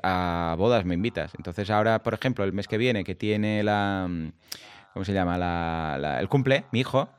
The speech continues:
eh, Jan, porque vienen así seguidos, mes a mes, pues le voy a encargar también el catering y todo esto.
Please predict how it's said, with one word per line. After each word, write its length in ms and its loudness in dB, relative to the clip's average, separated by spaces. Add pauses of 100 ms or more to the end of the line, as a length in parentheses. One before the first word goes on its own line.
(180)
eh, 240 0
Jan, 260 2
porque 220 -4
vienen 300 -2
así 220 -8
seguidos, 480 -6
mes 160 -6
a 40 -4
mes, 280 -4 (400)
pues 200 4
le 80 6
voy 160 4
a 40 4
encargar 460 0
también 300 0
el 140 -2
catering 580 4
y 60 -2
todo 180 0
esto. 320 -6